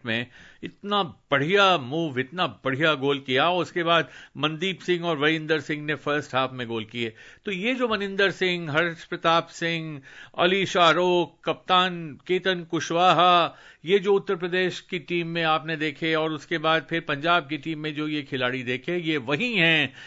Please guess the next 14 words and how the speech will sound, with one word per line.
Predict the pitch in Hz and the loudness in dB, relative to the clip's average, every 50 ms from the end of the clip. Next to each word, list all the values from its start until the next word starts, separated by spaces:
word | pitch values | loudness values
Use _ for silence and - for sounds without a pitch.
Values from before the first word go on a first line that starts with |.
| - - 151 | -10 0 2
जिनके | 180 170 151 139 180 170 | 2 2 2 0 -4 -4
पूत | - - 160 160 160 160 - | -4 -2 -4 -4 -4 -4 -2
पांव | - 151 151 156 147 | -2 0 0 -2 -4
में | 143 151 | -4 -4
दिखा, | 135 143 135 139 147 | -4 -4 -2 -2 -4
के | - - _ _ _ - 156 | -4 -4 _ _ _ -4 -4
पांव | 151 - - 139 139 143 139 135 - - | -2 0 0 0 0 0 -4 -6 -2 0
पा-, | 135 131 127 - - | 0 0 0 -2 -2
पालने | 131 123 131 135 139 135 135 | 0 0 0 0 -2 -4 -4
में | 139 135 123 | -4 -4 -4
दिखाई | 131 127 127 135 139 143 | -4 -2 0 0 0 0
दे | 139 147 160 175 | 0 -2 -2 2
रहे | 175 190 180 180 190 | 2 2 2 2 2
हैं | 185 175 190 214 214 | 0 0 0 0 -2